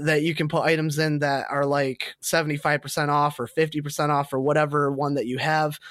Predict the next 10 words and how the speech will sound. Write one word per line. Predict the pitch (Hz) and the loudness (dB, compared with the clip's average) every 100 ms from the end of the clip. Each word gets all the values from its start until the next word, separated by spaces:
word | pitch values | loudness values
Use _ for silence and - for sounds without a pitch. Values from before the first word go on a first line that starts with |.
| - - - | -20 -12 -2
You | 160 | -2
can | 151 151 | 0 0
get | 151 147 | 2 0
a | 147 135 127 | 0 -2 -2
cash | 185 175 - | 0 0 2
register | 165 151 151 165 160 | 0 0 -2 0 0
that | 147 139 131 | 0 -2 -2
encourages | 139 - 151 147 139 | -4 0 0 0 -4
people | - 151 147 151 139 - | -4 -4 0 0 -2 -4
to | 135 | -4